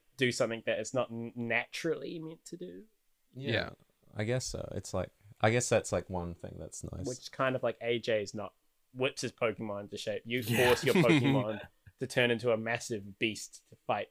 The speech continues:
Speaker 1: other Pokemon.
Speaker 2: Mm. Um, and yeah, so those were the two episodes. Um, I,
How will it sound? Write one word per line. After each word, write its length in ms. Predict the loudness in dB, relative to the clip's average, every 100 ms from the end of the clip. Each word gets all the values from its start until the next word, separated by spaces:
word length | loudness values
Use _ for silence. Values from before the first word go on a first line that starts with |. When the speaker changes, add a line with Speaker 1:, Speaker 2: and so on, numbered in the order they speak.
| _
Speaker 1:
other 180 | -16 -16
Pokemon. 680 | -18 -20 _ -12 -10 -10 -12 -20 _ _ _ _ _ -20 _ _ _ _ _ _ _ _ _ _ _ _
Speaker 2:
Mm. 60 | -6
Um, 460 | -4 -4 -6 -8 -12 -20 _
and 280 | -4 -4 -2
yeah, 140 | -2 -2
so 220 | 0 0
those 420 | 4 2 2 -2
were 320 | 0 2 0 -2
the 120 | -4
two 300 | -2 0 4 4
episodes. 800 | 4 0 2 4 2 -2 -8 -12 _ _
Um, 560 | -2 0 0 -2 -6 -10 _ _ _ _ -2
I, 240 | 0 0